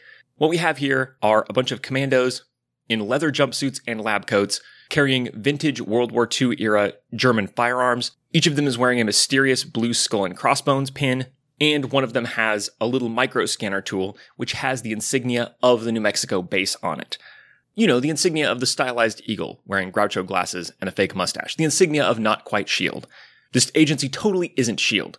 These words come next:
shield was disbanded, but whatever agency is running this test, their highly recognizable insignia is on this microscanner tool. If the heroes ask Nick Fury whether he recognizes these little, uh, blue crossbones pins, he doesn't. And it says, quote,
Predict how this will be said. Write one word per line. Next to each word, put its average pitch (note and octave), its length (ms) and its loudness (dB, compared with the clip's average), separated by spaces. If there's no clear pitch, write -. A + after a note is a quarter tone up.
shield A#3 280 -2
was G3+ 100 0
disbanded, - 560 -4
but C#3+ 160 2
whatever D3+ 300 4
agency B2 400 0
is G2+ 220 0
running G#2 460 -2
this F#2+ 160 -2
test, - 340 -2
their B2 360 2
highly G2+ 300 0
recognizable F#2 640 -2
insignia F#2 540 -4
is A2+ 160 0
on G2 140 2
this F2+ 120 -6
microscanner F2+ 580 -2
tool. D#2 280 -4
If C3+ 140 0
the D3 80 -8
heroes F3 240 2
ask D3 300 -2
Nick C#3 160 -4
Fury B2 240 0
whether A2 220 0
he A2+ 100 -6
recognizes G#2 640 -2
these G2+ 240 -6
little, G2+ 240 2
uh, F#2+ 220 2
blue G2+ 640 2
crossbones A2+ 520 0
pins, G#2+ 300 -2
he F#2 80 -8
doesn't. A#2 420 0
And C#3+ 80 0
it C3+ 60 -2
says, D#3 200 2
quote, D#3+ 320 0